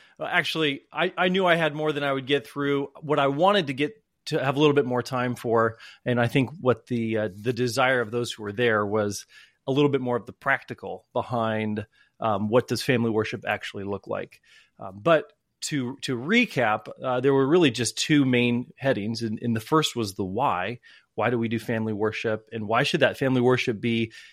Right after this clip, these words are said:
family worship twenty-four seven? Uh, and then, then, then we get into the how,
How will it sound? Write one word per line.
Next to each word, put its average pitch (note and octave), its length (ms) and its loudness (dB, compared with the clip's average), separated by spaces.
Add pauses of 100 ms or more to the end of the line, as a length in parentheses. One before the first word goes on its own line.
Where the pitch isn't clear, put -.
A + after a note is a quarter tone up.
(140)
family C#3+ 220 4
worship C3+ 280 2
twenty-four B2 340 -2
seven? G2+ 440 -4 (380)
Uh, A2 240 -2
and C#3 180 2
then, D#3 340 6
then, C#3 340 2 (100)
then B2+ 440 2
we A#2 120 -4
get A2 160 2
into G#2 160 0
the F#2+ 100 -4
how, F2+ 420 -4